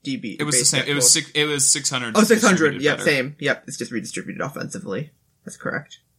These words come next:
Speaker 1: Okay, I forgot. I'm not thinking of, like, all these things. Um, I, I think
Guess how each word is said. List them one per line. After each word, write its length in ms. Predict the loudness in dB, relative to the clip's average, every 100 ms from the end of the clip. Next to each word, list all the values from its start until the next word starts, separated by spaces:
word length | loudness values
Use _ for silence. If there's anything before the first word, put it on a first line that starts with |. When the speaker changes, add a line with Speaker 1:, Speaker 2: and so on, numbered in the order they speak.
| -18
Speaker 1:
Okay, 140 | -10
I 60 | -8
forgot. 440 | -6 -4 -4 -6 _ _ _
I'm 60 | 2
not 140 | 2
thinking 260 | 4 2 0
of, 100 | -4
like, 100 | -4
all 140 | -4
these 160 | -6 -6
things. 400 | -6 -6 -8 -16 _ -4
Um, 420 | 0 2 0 -6 _
I, 40 | -14 -12
I 40 |
think 260 | -14 -16 -18